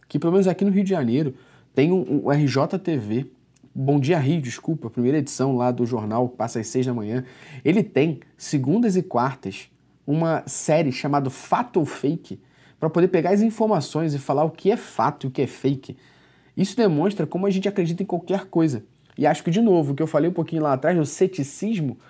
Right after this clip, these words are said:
faria você questionar as coisas antes, né? É, esse ceticismo eu descobri que hoje em dia é também chamado de second level thinking, né? Que é o segundo pensamento, o segundo andar de pensamento, assim. Que é você, antes de acreditar em uma coisa, falar assim, "Por que que falaram isso?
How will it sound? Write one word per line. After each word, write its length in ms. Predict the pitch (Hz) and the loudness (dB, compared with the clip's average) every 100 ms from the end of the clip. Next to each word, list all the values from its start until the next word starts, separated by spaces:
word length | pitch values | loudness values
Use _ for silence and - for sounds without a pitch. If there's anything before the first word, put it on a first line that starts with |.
| - 156 | -20 -14
faria 320 | - 185 190 | 0 2 4
você 240 | 202 202 214 | 4 2 -2
questionar 960 | - - 339 370 - 381 285 214 294 | -2 4 4 4 2 2 4 0 0
as 180 | 190 165 | -2 -4
coisas 380 | - 151 143 123 | 0 2 2 2
antes, 260 | 113 104 120 | -2 -4 -6
né? 140 | 113 - - 127 | -8 -10 -8 -2
É, 160 | - | 0
esse 240 | 165 190 156 | 2 0 0
ceticismo 460 | - 190 - 208 208 | 2 0 0 0 0
eu 40 | |
descobri 420 | 185 - 175 160 | -2 -2 -2 0
que 120 | 165 180 | 2 2
hoje 140 | 170 | 2
em 20 | |
dia 140 | 151 175 | 2 0
é 20 | |
também 180 | 147 165 | 0 -2
chamado 260 | 156 165 | 0 0
de 120 | 156 | 0
second 440 | 147 - 190 190 151 | -2 -2 -2 0 2
level 320 | 151 160 147 | 2 2 0
thinking, 540 | - - 139 131 107 | -2 -2 -2 -2 -6
né? 160 | 107 131 - - 151 | -4 -6 -10 -20 -6
Que 80 | - | 2
é 300 | 127 131 - | 4 6 4
o 80 | 127 | 2
segundo 340 | - 147 202 | 0 0 2
pensamento, 580 | 190 190 170 135 135 131 | 0 0 0 2 0 -2
o 40 | |
segundo 440 | 120 127 147 196 170 | -4 -2 0 2 2
andar 380 | 147 127 135 131 | 2 2 0 0
de 80 | |
pensamento, 600 | 127 123 123 110 113 110 101 | -2 -6 -6 -4 -4 -6 -8
assim. 240 | - 104 - 147 | -8 -10 -10 -10
Que 80 | - | 0
é 40 | 190 | 2
você, 280 | 185 202 | 4 4
antes 200 | 208 - | 4 4
de 80 | 285 | 2
acreditar 300 | 254 196 190 | 4 2 2
em 40 | 180 | 2
uma 120 | 160 | 0
coisa, 220 | 185 226 | 0 -2
falar 80 | 220 | -2
assim, 220 | 208 180 | -2 -4
"Por 180 | - - | -6 -6
que 160 | - 381 | 0 0
que 140 | 381 | -2
falaram 560 | - - 156 135 127 110 | -8 -2 0 2 0 -4
isso? 260 | 98 - | -8 -16